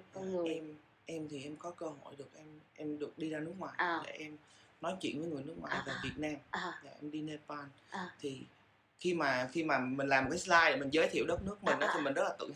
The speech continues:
Speaker 2: hào.
Speaker 1: À.
Speaker 2: Thì mình có một cái lịch sử rất là lâu dài.
Speaker 1: À.
Speaker 2: Mình có rất là nhiều thứ để kể về đất
Speaker 1: À.
Speaker 2: nước mình, về con người, về văn hóa, về ẩm thực,
Speaker 1: À.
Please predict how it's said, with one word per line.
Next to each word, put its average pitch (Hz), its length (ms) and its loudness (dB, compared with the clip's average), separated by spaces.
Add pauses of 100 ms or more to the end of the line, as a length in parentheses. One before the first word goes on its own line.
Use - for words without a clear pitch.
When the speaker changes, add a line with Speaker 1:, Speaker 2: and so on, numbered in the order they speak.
Speaker 2:
hào. 127 260 -6
Speaker 1:
À. 180 220 -6 (240)
Speaker 2:
Thì 135 60 -4
mình 131 200 -4
có 165 100 -2
một 170 140 -2
cái 175 100 -2
lịch 160 160 -2
sử - 200 0
rất 170 140 -2
là 143 100 0
lâu 139 240 0
dài. 139 220 -6
Speaker 1:
À. 185 220 -4 (400)
Speaker 2:
Mình 127 160 -2
có 175 120 8
rất 247 160 8
là 156 80 2
nhiều 139 220 0
thứ 196 160 -2
để - 220 0
kể - 380 4
về 135 200 2
đất 170 100 0
Speaker 1:
À. 196 140 4
Speaker 2:
nước 170 140 0
mình, 147 120 -2 (140)
về 127 320 0 (500)
con 156 240 2
người, 135 180 2
về 131 180 2
văn 151 180 0
hóa, 156 300 -2
về 156 80 0
ẩm 131 260 -4
thực, - 240 -6
Speaker 1:
À. 185 320 2